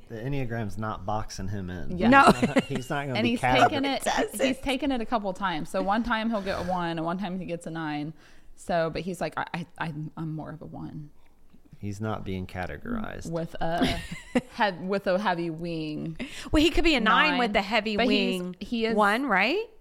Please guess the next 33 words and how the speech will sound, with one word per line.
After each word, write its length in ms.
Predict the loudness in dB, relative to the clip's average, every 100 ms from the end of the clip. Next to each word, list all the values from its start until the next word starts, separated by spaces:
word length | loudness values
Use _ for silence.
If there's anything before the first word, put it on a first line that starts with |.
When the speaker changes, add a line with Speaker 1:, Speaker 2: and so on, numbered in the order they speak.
| -4
Speaker 3:
Yeah. 300 | 2 4 4 -2 -20 -4
A 80 | 0
nine 320 | 2 4 4 2
with 120 | 0
a 40 |
heavy 240 | 0 0 0
wing 240 | -2 -2
one 240 | 0 0
or 140 | 2 2
a 20 |
nine 280 | 2 2 2
with 140 | -2
a 40 | -2
heavy 220 | -2 -2
wing 240 | -2 -2
eight. 500 | 0 0 -2 -10 -8 -6 -4 -8 -16 -18 -10
Speaker 2:
And 160 | -6 -4
that's 200 | -6 -4
why 160 | -6
he 180 | -4 -8
thinks 260 | -8 -10 -10
he's 180 | -12 -8
not, 200 | -8 -10
'cause 100 | -14
he 80 | -16
said 240 | -14 -14
he 160 | -10 -10
is 140 | -10
not 200 | -10 -10
an 100 | -10
eight 160 | -10 -12
at 100 | -12
all. 280 | -14 -16